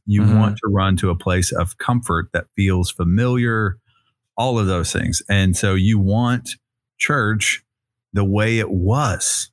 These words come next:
Speaker 2: Yeah.
Speaker 1: And it's not gonna ever be the way it was, but that's what you want. And you're gonna end up in the muddled middle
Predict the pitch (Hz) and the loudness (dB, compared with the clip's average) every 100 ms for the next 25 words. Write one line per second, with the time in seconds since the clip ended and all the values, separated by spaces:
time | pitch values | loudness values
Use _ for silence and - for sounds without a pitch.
0 | _ - 110 101 90 _ _ _ - 131 | _ -4 -2 -2 -4 _ _ _ -4 -2
1 | 127 127 147 143 131 123 123 98 127 110 | 0 -2 -2 0 0 0 -2 -2 0 0
2 | 98 101 90 80 107 107 82 101 - - | 0 0 0 0 0 0 0 0 0 -4
3 | _ _ _ _ _ - 110 107 - 104 | _ _ _ _ _ -2 0 0 -4 0
4 | 107 117 - 156 98 95 147 113 107 104 | 0 0 -2 0 0 0 0 0 0 0
5 | 101 107 104 98 110 113 110 107 98 92 | 2 2 0 0 0 2 0 0 2 2
6 | 107 101 95 95 98 139 98 107 | 2 0 0 2 2 2 0 -2